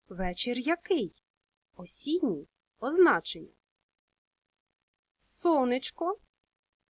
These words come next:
Що? Підмет. Що зробило? Сіло. Присудок.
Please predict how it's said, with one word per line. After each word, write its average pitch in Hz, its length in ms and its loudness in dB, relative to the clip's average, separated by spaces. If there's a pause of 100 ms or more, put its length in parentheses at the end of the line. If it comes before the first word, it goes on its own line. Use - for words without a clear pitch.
(220)
Що? 330 500 -4 (460)
Підмет. 208 520 -4 (920)
Що - 420 -2
зробило? 269 720 2 (380)
Сіло. 269 580 0 (220)
Присудок. - 680 -2